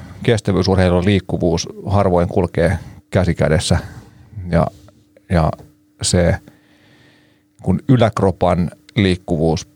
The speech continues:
puutteet voi siis johtua tosi monestakin jutusta, mut usein,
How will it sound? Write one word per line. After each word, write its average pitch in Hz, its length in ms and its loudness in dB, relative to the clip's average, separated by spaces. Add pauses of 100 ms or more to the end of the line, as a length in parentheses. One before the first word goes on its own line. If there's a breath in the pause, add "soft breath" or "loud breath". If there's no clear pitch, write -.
(400)
puutteet 90 420 0
voi 92 140 2
siis 80 180 -4
johtua 92 400 -2
tosi 92 200 0
monestakin 98 400 2
jutusta, 92 320 0
mut 87 160 -2
usein, 90 460 2